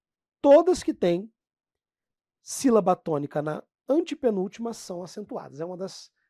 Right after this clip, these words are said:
regras mais batidas, é uma das poucas certezas que a gente tem na vida.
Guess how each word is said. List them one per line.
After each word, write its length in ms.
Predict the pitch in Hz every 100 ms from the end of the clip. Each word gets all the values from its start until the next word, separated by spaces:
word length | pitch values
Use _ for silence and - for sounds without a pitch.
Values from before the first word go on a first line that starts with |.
| _
regras 440 | 190 196 196 156
mais 300 | 165 220 254
batidas, 720 | 214 190 - 226 190 208 - _ _ -
é 60 | 233
uma 120 | 247
das 140 | 240
poucas 300 | - 262 226
certezas 360 | 233 208 170 170
que 80 | 180
a 20 |
gente 160 | 180
tem 140 | - 151
na 80 | 190
vida. 300 | 160 107